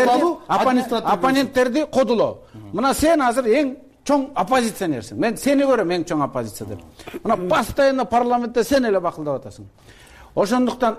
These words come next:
Speaker 2: айтчы, сага бир кодулоо барбы азыр? Мына эл бүт журт карап турат. Кодулоо, э, ошол кара буурага
Speaker 1: Анда,
Speaker 2: барып,
Speaker 1: андай жок.
Speaker 2: мугалимдерди, начальник ровд, К Г Б үй бүлөңдаңдып, тубаныңдаңдып, э, Рыскелди келсе баягыда уюштура коюп,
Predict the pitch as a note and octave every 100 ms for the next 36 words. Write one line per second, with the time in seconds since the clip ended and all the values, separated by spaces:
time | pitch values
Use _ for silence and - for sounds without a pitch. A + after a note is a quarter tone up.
0 | - B3+ - D#3+ A3 A#3 A3+ G#3+ A#3 A3
1 | A3 A#3 A3 E3+ C4+ G#3+ D3+ B2 G3+ A3+
2 | C3+ - - _ _ E3+ G#3+ G3+ D#3 C#4+
3 | - - F3+ D3+ F#3 E3 - C3+ - -
4 | - _ F#3+ A#3 A3+ G3+ G#3+ G3+ C#3+ -
5 | _ - E3 G3+ G3 G3+ A#3 A3+ - F#3+
6 | A3+ A3 A3+ A3+ A3 A#3 G3+ - - A#3+
7 | C#4 A#3 F#3+ B3 B3+ C4 B3+ B3 A3+ A#3+
8 | G3+ A#3 C4 B3+ B3+ A3 B3 B3 A3+ A3+
9 | B3 A#3 B3 A#3+ A#3+ A3+ A#3+ A#3+ A#3+ B3
10 | A#3 - - - A#3 A#3+ A#3+ B3 A#3+ B3
11 | A3+ - - - - - G#3+ G#3+ A#3 -
12 | C4+ B3 B3 A3+ A#3 A3 B3 B3 B3 A#3
13 | C4+ - C4 B3+ B3 A#3+